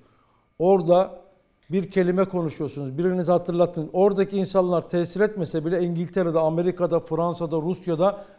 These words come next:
dünyanın çeşitli yerlerinde sırf bu emri bil marufun bereketi olsun diye Allah Teala bir kafiri Müslüman yapıyor. Ben buna bağladım. Elhamdülillah. Demek ki emri bil maruf, nehi anil münker vazifelerini başta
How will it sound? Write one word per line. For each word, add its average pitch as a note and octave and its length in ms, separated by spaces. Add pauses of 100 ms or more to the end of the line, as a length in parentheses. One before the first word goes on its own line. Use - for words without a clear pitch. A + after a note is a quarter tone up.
(100)
dünyanın F3+ 400
çeşitli E3+ 380
yerlerinde F3 540 (280)
sırf - 360
bu F#3 140
emri F3 340
bil F3+ 100
marufun E3 560
bereketi E3 440
olsun E3 440
diye G3+ 220 (460)
Allah E3 340
Teala D#3+ 260
bir F3+ 120
kafiri D3+ 380
Müslüman C3 420
yapıyor. A2 320
Ben D#3+ 200
buna C3+ 220
bağladım. F#2+ 420
Elhamdülillah. C#3 640 (440)
Demek G3+ 320
ki F3+ 100
emri F3+ 380
bil F3+ 100
maruf, F3 480 (380)
nehi F#3+ 320
anil F3 220
münker D#3+ 460 (420)
vazifelerini C#3+ 580
başta D3 500